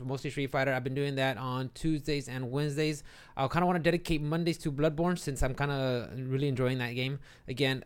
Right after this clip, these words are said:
tomorrow I will be streaming again, uh, with my boy Johnny. So catch us there. I will be rocking some new merch from Lion Soul Design. So I'm excited for it. Johnny told me about it, so I can't wait to, uh, rock a local Houston,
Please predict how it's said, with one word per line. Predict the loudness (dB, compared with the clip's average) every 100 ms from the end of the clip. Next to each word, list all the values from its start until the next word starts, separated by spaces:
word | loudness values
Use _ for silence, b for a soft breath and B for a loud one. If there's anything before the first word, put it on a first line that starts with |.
| -4
tomorrow | 2 8 10 12 12
I | 12
will | 8 8
be | 6
streaming | 4 4 4
again, | 4 4 4 4 0 -4 B B
uh, | 0 2 4 4 4 4 4
with | 2
my |
boy | 2 4
Johnny. | 6 6 4 0 B B
So | -4 2
catch | 4 4
us | 2
there. | 4 4
I | 4
will | 2
be | 2
rocking | 4 4 2 -2
some | 0
new | 0 2
merch | 2 2
from | 0 0 0
Lion | 2 2 0
Soul | 0 0
Design. | 0 0 0 0
So | -2 0 2
I'm | 0
excited | -2 2 2 2
for | 0
it. |
Johnny | 0 0
told | 0 -2
me |
about | 0 0
it, | 0
so | -2
I | -2
can't | -2 -2
wait | -2
to, | -2 -2
uh, | 0 0
rock | 2 0 0
a | 0 0
local | 0 0 -2
Houston, | -2 -2 -2 -4